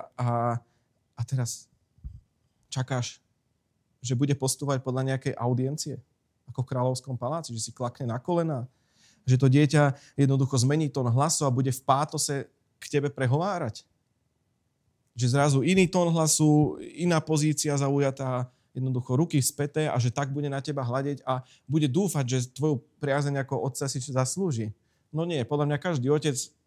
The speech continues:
to dieťa privinie, hej? Povedzme, dúfam. A, <laughs> a chy-, chytíš ho proste,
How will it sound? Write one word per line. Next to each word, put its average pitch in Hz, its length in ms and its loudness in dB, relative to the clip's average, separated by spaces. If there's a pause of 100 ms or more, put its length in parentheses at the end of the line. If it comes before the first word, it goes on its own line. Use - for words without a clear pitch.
to 131 80 0
dieťa 127 240 -2
privinie, 107 560 0
hej? 151 240 -4 (1120)
Povedzme, 113 480 -2
dúfam. 127 400 -4 (480)
A, 127 240 0 (480)
<laughs> - 600 -2
a - 20 4 (960)
chy-, - 240 -2
chytíš 165 400 2
ho - 20 0
proste, 175 220 0